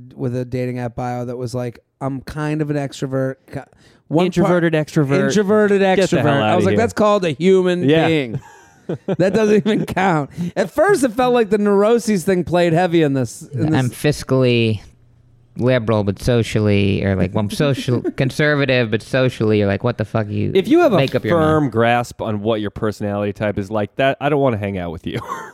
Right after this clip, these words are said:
Speaker 2: You know what
Speaker 1: Yeah.
Speaker 2: I mean? Like, you, like, y-, n-, know what kind of person you are, but you don't need a whole synopsis
Speaker 1: Well,
Speaker 2: on your
Speaker 1: if, if anything, this, this, this whole thing just tells us,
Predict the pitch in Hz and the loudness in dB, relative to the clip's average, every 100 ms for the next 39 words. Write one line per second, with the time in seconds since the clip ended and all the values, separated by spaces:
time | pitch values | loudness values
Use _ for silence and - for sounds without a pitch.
0 | - - 196 185 - 185 202 165 185 175 | -10 -4 -2 0 2 2 2 2 2 2
1 | 214 190 180 156 - - - 117 190 190 | 2 2 0 -2 -10 -18 -12 -10 -8 -8
2 | - 175 202 254 262 196 170 165 _ - | -6 -2 2 4 4 2 -2 -14 _ -10
3 | 131 180 - 170 139 - 127 120 135 131 | -2 0 0 0 -2 0 -2 0 0 2
4 | 131 135 123 120 208 175 139 107 104 131 | 2 2 2 0 0 0 2 0 2 4
5 | 117 107 101 98 104 220 220 - 98 95 | 4 0 -4 -4 0 2 2 -2 -6 -6
6 | 95 - 202 190 196 190 214 214 185 170 | -8 -4 -2 -2 -2 0 2 2 2 2
7 | 165 139 165 160 131 143 151 135 156 147 | 0 -2 -4 -2 -2 -2 -2 2 2 2
8 | 151 139 135 - 143 135 131 120 | 0 -2 -6 -2 0 0 -2 -4